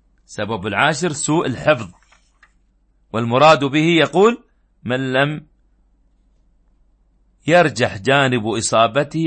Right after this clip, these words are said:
على جانب خطئه، فهو يخطئ ويصيب،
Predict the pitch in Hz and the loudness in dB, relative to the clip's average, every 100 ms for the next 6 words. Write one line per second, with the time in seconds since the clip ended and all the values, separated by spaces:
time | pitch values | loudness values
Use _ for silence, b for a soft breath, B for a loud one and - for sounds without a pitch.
0 | 143 123 120 101 131 139 135 98 - 92 | 0 0 0 0 0 0 -2 -4 -6 -4
1 | 80 67 87 80 78 71 _ _ _ _ | -4 -4 -8 -10 -12 -14 _ _ _ _
2 | _ _ _ _ - 123 120 104 139 160 | _ _ _ _ -6 -2 0 0 2 0
3 | - 131 131 160 170 - _ _ _ - | -4 -4 -2 0 -2 -6 _ _ _ -4
4 | 123 135 127 - 135 127 87 85 | 0 0 0 0 0 0 -2 -10